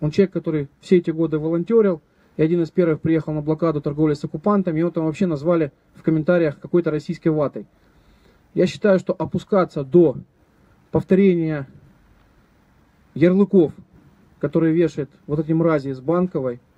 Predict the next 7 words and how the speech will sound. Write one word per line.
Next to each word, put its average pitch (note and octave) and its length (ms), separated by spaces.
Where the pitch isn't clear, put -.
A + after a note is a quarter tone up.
которые D3+ 440
один D#3+ 360
к D3 120
одному C#3+ 460
с - 80
Путиным, B2 480
на D#3 340